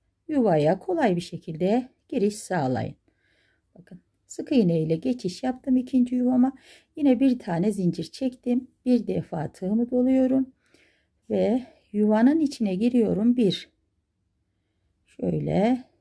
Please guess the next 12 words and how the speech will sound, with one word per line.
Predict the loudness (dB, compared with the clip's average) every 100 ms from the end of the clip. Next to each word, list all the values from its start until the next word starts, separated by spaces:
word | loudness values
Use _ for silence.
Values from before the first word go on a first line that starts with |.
| _ _
iki | -16 -10 -2 0 0 -4 _ _ _ -10
ve | -8
iki. | -12 -18 -20 _ _ _ _ _ _ _ _ _ _
Bir | -4 -2
defa | 0 0 -2 -6
tığımı | -6 -4 -2 0
doluyorum. | 0 0 0 -2 -4 -10 _ _ _ _
Yuvanın | -4 -2 2 2
içine | 2 0 0
giriyorum. | 2 2 2 2 0 -2 -8 _ _ _ _ -6
Bir, | -4 -4 -8 _ _ _ _ _ _ _
iki | -14 -12 -6 -2 -2